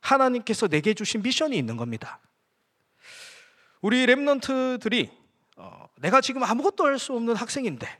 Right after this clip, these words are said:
여기에 미션이 있습니까?" 있습니다. 내가 어느 현장에 있어도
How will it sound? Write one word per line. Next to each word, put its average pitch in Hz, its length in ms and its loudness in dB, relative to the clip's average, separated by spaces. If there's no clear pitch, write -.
여기에 220 580 4
미션이 190 380 2
있습니까?" 123 600 -6
있습니다. 160 600 -2
내가 226 440 6
어느 359 300 4
현장에 254 440 4
있어도 180 640 0